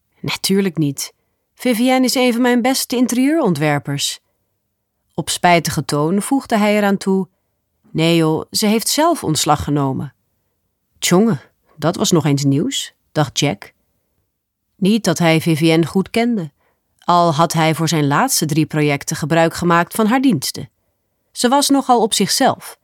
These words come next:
en maakte niet zomaar een praatje. Als ze aan het werk was, had ze geen oog voor andere dingen. En ze was erg goed in haar werk.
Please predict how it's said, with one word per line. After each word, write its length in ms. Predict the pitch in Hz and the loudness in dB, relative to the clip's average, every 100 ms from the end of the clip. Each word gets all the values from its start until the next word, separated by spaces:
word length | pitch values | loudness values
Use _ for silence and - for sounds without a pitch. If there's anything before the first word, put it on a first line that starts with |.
| _ _ _ | _ _ _
en 160 | 170 185 | -2 2
maakte 320 | 165 151 156 | 2 0 -2
niet 160 | 147 - | -2 0
zomaar 280 | 202 202 | 0 2
een 100 | 233 | 0
praatje. 460 | 220 - - - - _ _ _ _ _ _ _ _ _ _ | -2 -6 -8 -14 -20 _ _ _ _ _ _ _ _ _ _
Als 260 | - 294 285 | 0 2 2
ze 100 | - | 2
aan 120 | 233 | 4
het 100 | 214 | 4
werk 260 | 220 240 - | 2 0 -2
was, 420 | 143 233 - - | -4 -4 -6 -8
had 260 | - 220 240 | -4 -4 -2
ze 120 | 220 | -2
geen 380 | - 302 320 - | 0 2 2 2
oog 260 | 220 214 - | 2 0 0
voor 140 | - | 0
andere 340 | 151 139 139 | 0 0 -4
dingen. 360 | 131 139 120 131 _ _ _ _ _ | -4 -4 -4 -8 _ _ _ _ _
En 300 | 180 196 170 | 0 2 2
ze 100 | 165 | 2
was 200 | 151 147 | 2 2
erg 220 | 214 208 | 0 0
goed 240 | - 240 240 | 0 -2 0
in 80 | |
haar 180 | 175 156 | -2 -2
werk. 420 | 147 139 - - | -4 -6 -10 -20